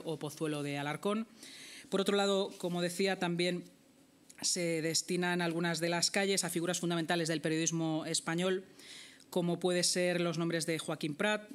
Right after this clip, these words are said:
de Jesús Hermida, de José María Carrascal, de Paloma Gómez Borrero, David Gistau, Miguel de la Cuadra Salcedo.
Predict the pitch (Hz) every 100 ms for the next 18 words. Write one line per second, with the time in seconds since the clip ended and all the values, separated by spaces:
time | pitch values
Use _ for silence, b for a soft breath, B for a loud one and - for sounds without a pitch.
0 | - - - 165 156 160 175 170 165 196
1 | 190 185 - 165 180 156 160 160 160 165
2 | 165 156 - 190 180 180 - - 165 156
3 | 165 170 160 160 147 156 185 180 180 -
4 | 160 160 - 160 - 175 175 B B B
5 | - 165 165 160 156 165 156 147 151 165
6 | 151 143